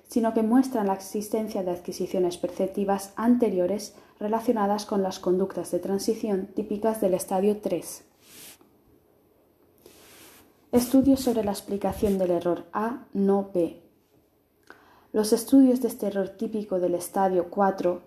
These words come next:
entre ocho y doce meses, ha sido replicado también en numerosos,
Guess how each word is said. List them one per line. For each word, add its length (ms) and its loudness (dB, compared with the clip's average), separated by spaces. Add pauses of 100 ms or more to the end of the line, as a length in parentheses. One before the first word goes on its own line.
entre 280 0
ocho 220 0
y 60 2
doce 240 -2
meses, 560 -2 (100)
ha 140 -2
sido 280 4
replicado 560 0
también 300 0
en 100 0
numerosos, 680 -2